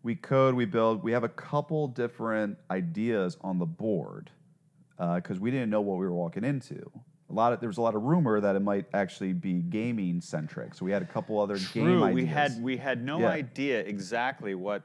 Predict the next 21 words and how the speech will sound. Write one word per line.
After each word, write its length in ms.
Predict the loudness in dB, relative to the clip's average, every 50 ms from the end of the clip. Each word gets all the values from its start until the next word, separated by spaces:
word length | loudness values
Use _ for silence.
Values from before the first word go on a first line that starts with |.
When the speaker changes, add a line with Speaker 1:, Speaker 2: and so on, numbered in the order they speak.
| -10 -14 -10
Speaker 2:
it 120 | -10 -8
was 180 | -8 -8 -10 -12
going 240 | -12 -12 -10 -10 -10
to 40 | -10
be, 300 | -10 -10 -10 -10 -8 -4
Speaker 1:
Yeah, 180 | -2 0 2 2
we 120 | 2 2 2
had 60 | 2
Speaker 2:
so 60 | 2
Speaker 1:
a, 60 | 0 -2 -6 -8 -2 2
yeah, 100 | 2 4
yeah, 280 | 4 4 2 2 0 -2
we 200 | -4 -2 2 4
had 120 | 4 4 4
a 60 | 2
list 540 | 2 4 4 2 2 -2 -6 -12 -18 -8 -6
of 120 | -6 -2
different 380 | -2 -2 0 2 0 0 2 2
Speaker 2:
Right. 80 | 0 0
Speaker 1:
ideas. 540 | 0 0 0 -2 -2 -6 -12 -16 -20 -20 _ -20 -14
Speaker 2:
Yeah. 220 | -12 -10 -10 -12